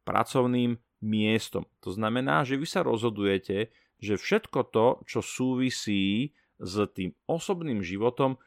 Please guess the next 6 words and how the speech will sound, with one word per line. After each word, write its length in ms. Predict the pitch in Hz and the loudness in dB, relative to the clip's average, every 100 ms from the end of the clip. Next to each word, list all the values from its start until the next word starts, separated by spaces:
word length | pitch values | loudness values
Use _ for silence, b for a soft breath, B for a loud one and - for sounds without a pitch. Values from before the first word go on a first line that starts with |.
| b - | b -10
budete 480 | 110 147 180 131 | 0 4 4 4
do 160 | 107 117 | 4 2
istej 320 | - - 123 | 2 0 0
miery 640 | 113 107 110 113 113 113 _ _ _ | 0 -2 0 0 0 -2 _ _ _
potláčať 1040 | 110 113 - 123 123 139 - 101 98 - _ | 0 0 2 0 2 0 -2 -2 -2 -2 _
a 20 | _ | _